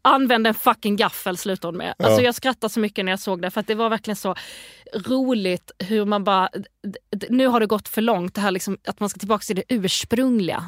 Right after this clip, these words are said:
Speaker 1: alltså när man lagar mat, att det ska vara så ursprung, man ska stå utomhus, man ska ha pinnar och löv och liksom, vet, vet, vet ni att man kan äta de här? Och så lägger man i blommor och sånt i, liksom. Vad, vad är det som händer?
Speaker 2: Ja, men så där har det väl varit, eh, det har väl,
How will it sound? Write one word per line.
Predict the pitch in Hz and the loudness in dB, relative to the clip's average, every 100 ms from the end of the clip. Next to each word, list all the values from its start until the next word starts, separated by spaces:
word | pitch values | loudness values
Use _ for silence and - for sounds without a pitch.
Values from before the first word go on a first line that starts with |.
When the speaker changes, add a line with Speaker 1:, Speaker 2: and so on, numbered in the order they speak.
| - | -6
Speaker 1:
alltså | 202 | 0
när | 202 | 2
man | 185 180 | 2 2
lagar | 180 180 | 0 -2
mat, | 175 160 - | -4 -6 -8
att | 196 | -10
det | |
ska | 185 | -4
vara | 196 | -4
så | 185 | -4
ursprung, | 254 208 - 214 | -2 -2 -2 -2
man | 208 | -2
ska | - | -4
stå | - - | -6 -4
utomhus, | 240 220 - 196 208 202 196 - - - - - - | -2 -2 -4 -2 0 0 -2 -4 -6 -10 -20 -20 -4
man | 208 | -2
ska | - 196 | 0 -2
ha | |
pinnar | - - 240 226 208 185 175 | -2 0 2 4 4 2 2
och | 190 | 2
löv | 208 185 175 170 170 175 | 2 2 2 0 -2 -2
och | 196 | 0
liksom, | 190 - 185 | -2 0 0
vet, | 220 202 | 0 -2
vet, | 233 - | -6 -2
vet | 226 285 | -4 0
ni | 554 | 0
att | 330 | 0
man | 262 | -2
kan | 240 | 0
äta | 311 190 156 - 571 440 | 2 2 0 2 4 4
de | |
här? | 175 156 302 - - | 0 0 0 -2 -20
Och | - 214 | -6 -2
så | 226 | 0
lägger | 208 | 2
man | 214 202 | 2 2
i | 185 | 2
blommor | 196 202 196 165 170 | 2 2 2 0 -2
och | |
sånt | 202 170 170 160 | 0 -2 -2 -8
i, | |
liksom. | - 170 196 | -8 -6 -4
Vad, | 233 | -2
vad | 233 | 0
är | 285 | 0
det | 254 | 0
som | 247 | -4
händer? | - 440 269 147 - 156 196 | -4 -2 -2 -4 -6 -4 4
Speaker 2:
Ja, | 117 120 123 151 | 6 6 4 0
men | 135 | 2
så | 143 | 6
där | 143 | 8
har | 175 | 8
det | 180 | 8
väl | 180 | 6
varit, | 165 139 123 117 - | 8 8 8 4 4
eh, | 147 117 | 6 6
det | 127 | 8
har | 156 | 6
väl, | 147 | 6